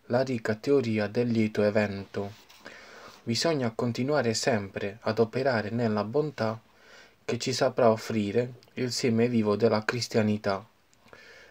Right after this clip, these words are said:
La perseveranza ai valori riconosciuti nella fede offre i suoi lodevoli splendori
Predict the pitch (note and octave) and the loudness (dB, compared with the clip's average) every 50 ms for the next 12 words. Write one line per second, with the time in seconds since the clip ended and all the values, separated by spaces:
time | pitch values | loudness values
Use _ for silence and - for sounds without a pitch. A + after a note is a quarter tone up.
0 | _ _ - - D3+ D#3 - - A#2 A2+ - A2+ A2 A2 A2+ A#2 C3 A#2+ G#2+ G#2+ | _ _ 2 2 2 2 2 -2 -4 -2 2 2 6 6 8 6 6 4 0 -2
1 | G#2+ - A2 A2 G#2+ G#2+ A2 G#2+ G#2+ G#2 G2+ G2 F#2+ G2 G2 G2 G2 A2 - - | 0 0 2 2 2 4 4 2 4 2 0 0 -2 -4 -8 -10 -12 -12 -16 -8
2 | - A2+ A#2 - C3 B2 C3 B2+ A#2 - C#3+ A#2+ A2 G#2+ G#2 G#2 G#2 B2 D3+ D3 | -4 -4 -2 0 0 -2 0 -2 -2 -2 -2 -2 -2 -2 -2 -2 -2 -2 -2 -2
3 | - - G#2+ G2+ G2+ A2+ C3 C3 - - - - - - - - - - _ - | -2 -4 -6 -4 -4 -6 -8 -8 -10 -14 -20 -20 -20 -20 -20 -20 -20 -10 _ 2
4 | - D3 B2 - - A2+ A#2 A2+ - - C3+ A#2 A2 G#2+ A#2+ B2+ C3 C3 C3+ B2 | 2 2 2 2 0 0 0 2 2 2 4 4 4 4 4 4 4 4 2 2
5 | A2+ A2 G#2+ G#2 G#2+ - - - - D#3 D#3 C#3 A2+ A2 G#2 G2+ G2+ G2+ G#2+ A2+ | 4 2 2 0 0 -4 -4 -2 2 2 2 2 0 -2 -2 -2 0 -2 -2 -4
6 | - | -6